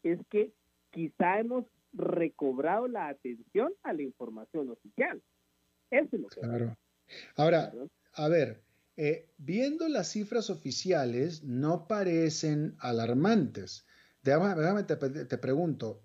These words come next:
Speaker 2: ¿tú puedes corroborarnos? Yo estoy viendo aquí las cifras de Worldometers, que este sitio Worldometers siempre ha sido, pues, bastante confiable desde el inicio de la, de la pandemia.
Speaker 1: Ujú.
Speaker 2: De acuerdo a Worldometers,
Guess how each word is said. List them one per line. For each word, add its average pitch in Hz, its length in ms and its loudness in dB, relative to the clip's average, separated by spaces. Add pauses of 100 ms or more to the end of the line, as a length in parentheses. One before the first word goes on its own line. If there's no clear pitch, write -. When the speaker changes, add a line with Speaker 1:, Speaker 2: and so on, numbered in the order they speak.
Speaker 2:
¿tú 156 160 -4
puedes 208 240 4
corroborarnos? 160 960 4
Yo 160 60 -2
estoy 196 240 0
viendo 185 340 -2
aquí 190 400 -2
las 135 320 2
cifras 180 460 0
de 175 260 6
Worldometers, 160 1400 2 (440)
que 123 540 0
este 139 260 -4
sitio 170 720 0
Worldometers 156 1120 2
siempre 147 680 0 (200)
ha 123 160 -6
sido, 139 400 -2
pues, 120 140 -6
bastante 117 320 -4
confiable 143 540 2
desde 120 240 -2
el 113 80 -2
inicio 127 260 0
de 147 60 2
la, 117 200 -2 (380)
de 123 60 2
la 117 100 2
pandemia. 120 520 2
Speaker 1:
Ujú. - 100 -12
Speaker 2:
De 127 80 2
acuerdo 226 400 4
a 233 80 6
Worldometers, 202 1080 2